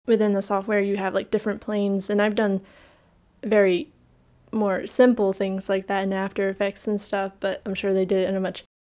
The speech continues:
higher, they probably did in Harmony. I think they talked about Harmony using that program. But I thought that was interesting because it reminded me of O G Disney multi-planes. The concept is still the same, but you're just using it,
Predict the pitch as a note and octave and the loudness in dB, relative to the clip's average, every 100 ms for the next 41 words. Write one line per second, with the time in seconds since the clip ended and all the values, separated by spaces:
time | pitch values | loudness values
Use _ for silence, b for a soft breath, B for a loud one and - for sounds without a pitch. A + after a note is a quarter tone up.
0 | _ - G3+ G3 F#3+ F#3+ - C4+ A#3 F#3+ | _ -10 0 2 2 -2 2 0 2 0
1 | F#3+ F#3 F#3 E3 F#3 F#3+ F#3 F#3 F#3+ G3+ | 2 0 -4 -4 -2 -2 -4 -6 -6 -6
2 | F#3+ F#3+ G3 F#3+ - G3 G#3 G3+ F#3+ G3 | -4 -6 -6 -8 -6 -6 -4 -4 -2 -4
3 | F#3+ - G#3 G#3 G3+ G3+ A3+ G#3 G3+ G3+ | -6 -6 -4 -2 -2 -2 -2 0 2 2
4 | G3 G#3 G3+ - _ _ A#3 B3 C4+ D4 | 2 2 2 -2 _ _ 0 6 6 8
5 | B3+ A#3 A3+ A#3 G#3+ G#3 A3 G3+ G#3 G3+ | 6 4 2 2 2 2 0 2 4 4
6 | G3+ G3+ G3 - F#3+ F#3 F#3 _ _ _ | 2 0 0 0 0 0 -6 _ _ _
7 | _ - G#3+ A3+ A3 G#3 G3+ G3+ - _ | _ 4 6 6 4 0 0 -2 -8 _
8 | - A3+ G3+ G#3 G3 G3 - G#3 G3+ G#3 | 4 4 4 2 2 -2 2 2 4 0
9 | F3+ - F3+ - - G#3+ A3+ A3+ G#3+ A3 | 0 -2 -4 -4 -6 -4 -2 0 0 0
10 | A#3+ A3 - G#3 - - A3+ G#3 G3+ G3+ | 2 0 2 0 0 0 4 4 2 2
11 | A#3+ A#3+ A3 G#3 - _ _ _ - G#3 | 4 4 4 0 -4 _ _ _ 2 2
12 | - A3 G#3 - A3 A3+ G#3+ G#3 G3 | 6 4 4 2 4 4 4 2 0